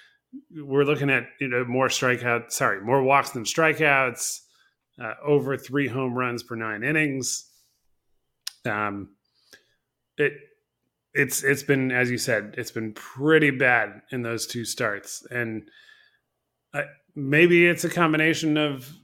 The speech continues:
uh, various things, but it, it still stands out to me that he had a scheduled minor league start late in spring training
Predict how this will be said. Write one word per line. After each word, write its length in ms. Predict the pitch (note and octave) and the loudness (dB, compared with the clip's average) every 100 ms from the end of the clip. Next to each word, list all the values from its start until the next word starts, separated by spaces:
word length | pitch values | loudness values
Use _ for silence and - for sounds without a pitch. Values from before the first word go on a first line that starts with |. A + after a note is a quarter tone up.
| D#3+ | -6
uh, 480 | C#3+ C#3 C3+ B2+ B2 B2+ _ - - | -2 0 0 -2 -6 -12 _ -20 -2
various 460 | C#3+ C#3+ C#3 C3 - | 2 2 2 0 -2
things, 560 | B2+ A#2 A#2 B2+ B2 | -2 -2 -2 -6 -8
but 240 | - B2 G#2+ - _ _ _ _ _ | -2 -2 -2 -8 _ _ _ _ _
it, 140 | - B2 - | -8 -8 -6
it 120 | C#3+ | -4
still 220 | - F3+ F#3+ | 2 4 4
stands 300 | G3 E3 D#3+ | 6 4 4
out 180 | D#3+ - | 2 0
to 80 | |
me 160 | C#3 C3+ | -2 -2
that 200 | B2 A#2 - _ | -2 -4 -6 _
he 300 | - - C3 | -14 -6 -2
had 200 | B2+ A#2+ A2+ A#2 _ _ _ | 0 0 -4 -10 _ _ _
a 60 | C3 | -8
scheduled 560 | - - D#3 D3 D3 C3+ | -8 0 2 2 0 0
minor 260 | B2+ C3+ | 0 -2
league 180 | B2 A#2+ | -2 -4
start 320 | - B2+ A2+ | 0 0 0
late 160 | A#2+ A#2+ | -2 -4
in 100 | A2 | -6
spring 240 | - B2 | -6 -6
training 460 | A2+ B2 A2 G#2 | -4 -4 -4 -6